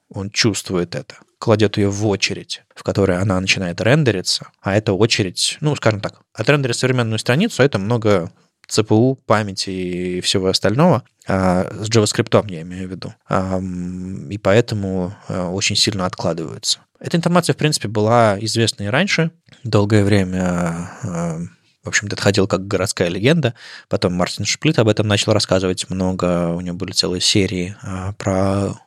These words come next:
поисковики JavaScript на Ютубе. Мы ссылочку дадим, она уже т-, д-, старая серия, но, в общем-то, в, в этой области не так часто что-то меняется. Вот, а, а тут вот про-, проведён конкретный эксперимент.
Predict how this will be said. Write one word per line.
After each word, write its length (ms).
поисковики 720
JavaScript 720
на 80
Ютубе. 440
Мы 300
ссылочку 460
дадим, 300
она 180
уже 140
т-, 160
д-, 200
старая 380
серия, 400
но, 140
в 40
общем-то, 340
в, 240
в 100
этой 200
области 380
не 80
так 160
часто 220
что-то 200
меняется. 580
Вот, 440
а, 340
а 560
тут 300
вот 260
про-, 300
проведён 360
конкретный 580
эксперимент. 540